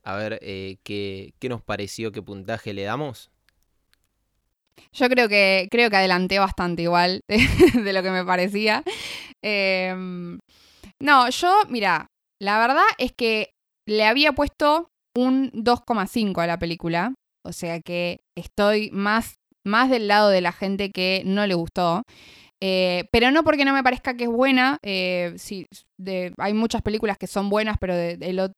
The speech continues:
Speaker 2: una puede no, no disfrutarlos de, de igual, igualmente. Pero lo que me pasó es que, eh, por más que la película la, está muy bella, estéticamente armada,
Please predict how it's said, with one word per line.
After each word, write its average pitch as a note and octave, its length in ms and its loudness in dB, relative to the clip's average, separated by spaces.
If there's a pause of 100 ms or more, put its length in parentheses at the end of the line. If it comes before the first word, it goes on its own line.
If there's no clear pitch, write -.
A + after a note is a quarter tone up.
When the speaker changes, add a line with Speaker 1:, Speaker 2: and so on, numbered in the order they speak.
(140)
Speaker 2:
una G3+ 340 0
puede G3 300 0
no, G3 460 2
no G#3 120 0
disfrutarlos G3 560 0
de, F3 160 -2
de F3 120 -8
igual, G3 420 0 (380)
igualmente. B3 680 4 (580)
Pero D#4 400 6
lo C4 220 6
que A#3+ 160 4
me B3 340 0
pasó D4 720 6
es A#3+ 340 0
que, A#3+ 440 2
eh, G3 180 -2
por G3+ 160 -4
más A3 180 -4
que A3+ 240 0
la F#3 140 -2
película G3+ 600 2
la, F3+ 240 -2
está F#3+ 500 0 (180)
muy A#3 360 4
bella, G3 480 -2
estéticamente F3+ 720 -2
armada, G#3 640 2